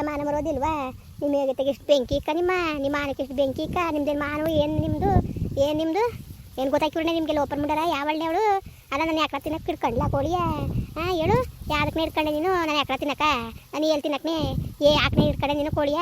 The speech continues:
ಕದ್ ಕೋಳಿ ತಿನ್ಬೇಕ್ನೆ ನೀನು, ಕದ್ ಕೋಳಿಯ? ಅಯ್ಯೋ ಲೋಪರ್ ಮುಂಡೆ, ಅದಕ್ಕನ ಗುಡ್ಸಟ್ಟಿ ಒಳ್ಳೇದಾದದ್ನೆ ನಿನ್ಗೆ. ಯಾಕ್ ಕುಟ್ಟೋಯ್ತೀಯ ನೀನು? ಯಾಕ್ ಕುಟ್ಟೋಯ್ತೀಯ ಕಣ ಮುಂಡೆ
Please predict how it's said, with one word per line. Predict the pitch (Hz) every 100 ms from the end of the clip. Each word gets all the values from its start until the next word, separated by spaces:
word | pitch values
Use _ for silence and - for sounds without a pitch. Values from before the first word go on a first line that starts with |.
| 330
ಕದ್ | 311 -
ಕೋಳಿ | 285 294
ತಿನ್ಬೇಕ್ನೆ | 294 294 294
ನೀನು, | 302
ಕದ್ | 302 254 285
ಕೋಳಿಯ? | 277 320 349 311 311 - - 262
ಅಯ್ಯೋ | 277
ಲೋಪರ್ | 285 285 302
ಮುಂಡೆ, | 302 359 320 311 - _
ಅದಕ್ಕನ | 254 262 302 285
ಗುಡ್ಸಟ್ಟಿ | 302 285 349 349 339
ಒಳ್ಳೇದಾದದ್ನೆ | 294 294 294 285 294
ನಿನ್ಗೆ. | 294 320 339 339 - -
ಯಾಕ್ | 285 -
ಕುಟ್ಟೋಯ್ತೀಯ | 302 - 330 339
ನೀನು? | 370 359 339 - -
ಯಾಕ್ | 285 -
ಕುಟ್ಟೋಯ್ತೀಯ | 277 302
ಕಣ | 302 311
ಮುಂಡೆ | 302